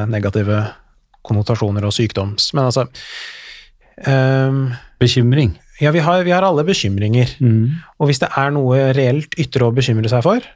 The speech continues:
Speaker 1: av typen et dårlig utdanningssystem i dette landet, hvordan skal jeg få barna mine gjennom skolen, eh, eller jeg har in-, jeg har alt for lav inntekt til å klare å betale huslånet. Hvis du har de bekymringene, så, så vil det oppta på en måte den, eh,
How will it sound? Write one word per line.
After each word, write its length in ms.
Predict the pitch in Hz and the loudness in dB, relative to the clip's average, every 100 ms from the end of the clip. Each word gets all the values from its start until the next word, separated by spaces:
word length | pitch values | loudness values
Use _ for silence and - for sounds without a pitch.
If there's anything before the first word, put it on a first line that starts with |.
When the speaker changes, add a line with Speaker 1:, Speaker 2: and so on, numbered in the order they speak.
| _ _ - | _ _ -2
Speaker 1:
av 240 | 117 120 127 | 0 0 -2
typen 840 | 131 101 113 104 104 107 107 107 107 - _ _ | -2 -2 0 0 2 0 -2 -2 -4 -8 _ _
et 160 | - 113 | -6 -2
dårlig 260 | 110 107 98 | 0 0 -2
utdanningssystem 580 | 104 104 101 107 110 107 | -2 -4 -4 -4 -2 0
i 60 | |
dette 160 | 107 113 | -2 0
landet, 220 | 107 113 | 0 0
hvordan 140 | 113 113 | 0 -2
skal 80 | 107 | -2
jeg 60 | 113 | -2
få 40 | |
barna 180 | 104 101 | -2 -2
mine 200 | 107 110 | -2 -2
gjennom 180 | 104 113 | -2 -4
skolen, 380 | - 117 110 127 - - - - - - | 0 0 0 -4 -6 -18 -20 -20 -18 -10
eh, 300 | 123 113 120 120 | -6 -6 -4 -2
eller 440 | 107 107 107 107 | 0 0 0 -2
jeg 260 | 110 107 101 | -2 -2 -2
har 200 | 107 104 | -4 -2
in-, 160 | 143 127 | -4 -4
jeg 120 | 123 | -2
har 100 | 123 | 0
alt 120 | 120 131 | 0 0
for 80 | 120 | 0
lav 120 | 120 | 0
inntekt 400 | 110 123 - - | -2 -4 -6 -4
til 120 | 117 | -2
å 40 | |
klare 160 | 120 107 | 0 -2
å 40 | |
betale 300 | 110 120 104 117 | -2 -2 0 0
huslånet. 560 | 110 - 95 117 131 - - - - _ - - | -2 -2 -2 0 -2 -6 -20 -20 -20 _ -20 -4
Hvis 120 | 156 | -2
du 60 | 160 | 2
har 120 | 151 160 | 0 0
de 80 | |
bekymringene, 640 | 151 151 135 127 127 156 190 | -2 0 2 2 2 2 0
så, 140 | - 156 _ | -2 -6 _
så 120 | - 143 | 0 0
vil 120 | 143 | 2
det 100 | 135 - | 0 0
oppta 480 | 127 - - 139 147 131 _ _ _ _ | -6 -4 -2 0 0 -4 _ _ _ _
på 80 | 139 | 0
en 60 | |
måte 200 | 127 127 123 | 2 2 2
den, 220 | 120 120 120 120 | 2 0 -2 0
eh, 460 | 120 117 120 120 117 | 0 2 2 0 -2